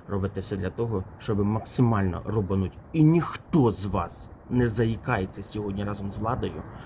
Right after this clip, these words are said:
про фразу «по завершенню війни», «після завершення війни», «для хлопців», «заради хлопців». Я таких фраз не чую. Війна, гроші, нам ще треба, війна ще буде. Це все, на що ви надієтеся.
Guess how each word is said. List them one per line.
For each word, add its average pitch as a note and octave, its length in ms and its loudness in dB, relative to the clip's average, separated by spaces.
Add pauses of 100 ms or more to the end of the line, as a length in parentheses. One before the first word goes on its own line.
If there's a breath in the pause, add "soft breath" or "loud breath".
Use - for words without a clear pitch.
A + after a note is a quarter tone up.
(220 loud breath)
про A2 140 4
фразу G#2+ 440 2 (680 loud breath)
«по E3 120 6
завершенню G#2 520 4
війни», F#2 240 2 (300)
«після C3+ 320 2
завершення G2+ 460 2
війни», F#2 280 2 (380 loud breath)
«для C3+ 240 8
хлопців», G#2+ 600 0
«заради B2 400 2
хлопців». - 340 -4
Я A2 80 0
таких A2+ 220 -4
фраз G#2 200 -2
не G2+ 80 0
чую. F#2 280 -4 (340 loud breath)
Війна, A2+ 480 6 (280 loud breath)
гроші, A#2+ 540 6 (140)
нам G#2 180 2
ще G2+ 160 -2
треба, A#2+ 400 2 (180 loud breath)
війна G#2 260 4
ще G#2+ 180 2
буде. A2 340 6 (260)
Це A#2 120 0
все, F#2 400 0 (100)
на F#2 100 -2
що - 180 -4
ви F#2 100 2
надієтеся. F2+ 600 -2